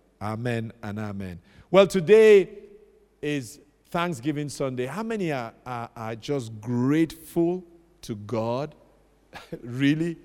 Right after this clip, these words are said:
that it is the eleventh month of the year and you are still standing by God's grace? No one can deny that this has been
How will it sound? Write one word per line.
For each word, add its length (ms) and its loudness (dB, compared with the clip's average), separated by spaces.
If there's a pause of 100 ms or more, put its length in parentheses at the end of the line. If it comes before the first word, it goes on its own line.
(560)
that 480 -2 (920)
it 340 0
is 260 -4
the 320 -4
eleventh 1040 0 (220)
month 720 -2 (240)
of 240 -8
the 80 -4
year 560 -2 (480)
and 260 -8
you 520 -6
are 240 -10
still 640 -6
standing 760 -6
by 220 -8
God's 320 -10
grace? 480 -16 (680)
No 360 6
one 380 6
can 280 -6
deny 440 -2
that 300 -6
this 240 -4
has 260 -6
been 400 -6